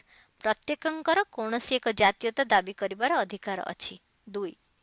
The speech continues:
କୌଣସି ବ୍ୟକ୍ତି ତାର ଜାତୀୟତାରୁ ମେଖିରାୟ ନୀତିରେ ବଞ୍ଚିତ ହେବ ନାହିଁ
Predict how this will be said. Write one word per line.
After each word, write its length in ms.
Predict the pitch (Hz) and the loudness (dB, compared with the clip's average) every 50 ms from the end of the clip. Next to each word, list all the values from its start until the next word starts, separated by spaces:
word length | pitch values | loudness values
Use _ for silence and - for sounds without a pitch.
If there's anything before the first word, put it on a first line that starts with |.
| _ _ _ _ _ - | _ _ _ _ _ -4
କୌଣସି 440 | - 233 269 330 370 - - 381 349 | -2 -2 0 0 0 2 2 0 2
ବ୍ୟକ୍ତି 420 | 277 294 233 - - _ - 285 339 | 4 2 2 2 0 _ -10 -10 -2
ତାର 320 | - - 247 226 220 220 214 | 4 6 8 10 10 8 6
ଜାତୀୟତାରୁ 760 | 202 214 196 196 - - 247 233 226 - 240 240 247 311 359 - _ _ _ _ _ _ _ _ _ - | 6 4 4 4 2 -2 -4 -4 0 2 2 2 4 0 -4 -10 _ _ _ _ _ _ _ _ _ -6
ମେଖିରାୟ 440 | 220 233 - 349 349 349 339 339 320 269 | -4 0 2 4 6 8 8 8 6 4
ନୀତିରେ 340 | 233 214 - - 233 277 311 | 0 -4 -4 0 2 2 2
ବଞ୍ଚିତ 440 | 240 226 202 214 202 - 226 - 208 202 | 2 2 0 0 -2 -6 -4 -2 -2 -2
ହେବ 200 | 185 208 185 190 190 | -2 -4 -6 -2 0
ନାହିଁ 180 | 202 220 277 | 0 0 0